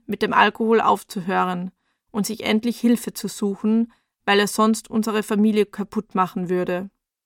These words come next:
Aber du kannst niemandem helfen, der keine Hilfe annimmt. Du kannst keinen dazu kriegen, sich helfen zu lassen, wenn der nicht bereit dazu ist. Du kannst dich dann nur abgrenzen.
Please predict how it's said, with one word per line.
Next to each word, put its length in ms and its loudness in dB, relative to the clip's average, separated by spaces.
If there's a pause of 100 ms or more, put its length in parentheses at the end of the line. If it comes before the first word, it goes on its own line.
(400)
Aber 160 6
du 80 0
kannst 540 4
niemandem 500 6
helfen, 580 0
der 140 0
keine 460 2
Hilfe 500 -2
annimmt. 680 -4 (960)
Du 80 -10
kannst 580 2
keinen 400 4
dazu 260 -2
kriegen, 460 0
sich 240 -4
helfen 360 0
zu 120 -6
lassen, 640 2 (520)
wenn 160 0
der 180 6
nicht 240 2
bereit 360 2
dazu 260 -6
ist. 480 -8 (560)
Du 100 -4
kannst 420 2
dich 180 -4
dann 240 2
nur 360 2
abgrenzen. 800 -4